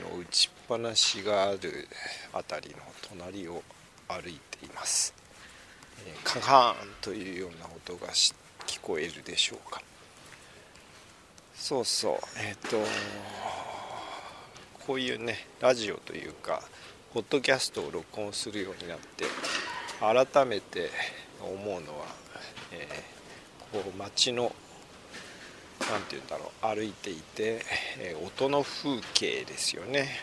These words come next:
あの、音だけで聞いていただいていますので、えー、なんかこう、今だと、あー、バッティングセンターの近くに来ましたね。えー、カキンみたいな感じで、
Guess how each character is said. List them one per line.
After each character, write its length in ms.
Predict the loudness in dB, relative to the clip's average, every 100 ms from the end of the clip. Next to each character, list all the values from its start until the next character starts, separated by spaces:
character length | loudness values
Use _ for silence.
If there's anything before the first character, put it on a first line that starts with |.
| -8 -6
あ 140 | -6 -8 -10 -10 -10 -12 -14 -14 -16 -6 -2
の、 60 |
音 160 | 6 8
だ 120 | 6
け 120 | 4
で 80 | -6
聞 260 | -6 -6 -4
い 20 |
て 140 | 0 0 -2 -6 -10 -18 -14
い 40 | -4
た 160 | -2
だ 80 | -2
い 40 |
て 180 | -6 -8
い 60 | -6
ま 120 | -2
す 140 | -2
の 140 | -2 -10
で、 160 | -10 -8 -8 -8 -12 -14 -12 -10 -10 -8
え 40 |
ー、 40 | -4
な 120 | -4
ん 40 |
か 120 | -6 -10 -6
こ 320 | -2 -2 -2
う、 1160 | -4 -6 -10 -16 -16 -16 -14 -14 -16 -16 -10
今 120 | -6 -4
だ 60 |
と、 380 | -4 -6 -6 -4 -4 -4
あ 220 | -2 -4 -6 -6 -4 -4 -6 -8 -10 -10 -6
ー、 40 |
バ 100 | -2
ッ 200 | 0 4
テ 80 | 4
ィ 60 |
ン 100 | 6
グ 80 | 4
セ 180 | 6 4
ン 80 | 4
タ 160 | 0
ー 100 | -2
の 80 | -4 6
近 240 | 8 8
く 80 | 2
に 80 | -8 -10
来 80 | -6
ま 120 | 2
し 100 | 2
た 80 | 4
ね。 140 | 2 0 -6 -12 -12 -10 -12 -12 -14 -12 -10
え 360 | -8 -8 -10 -8
ー、 80 | -6
カ 60 | -2
キ 240 | -2 -2
ン 20 |
み 320 | -4 -8 -8 -8
た 60 | -8
い 40 |
な 60 | -10 -12
感 100 | -14 -6
じ 140 | -6
で、 140 | -4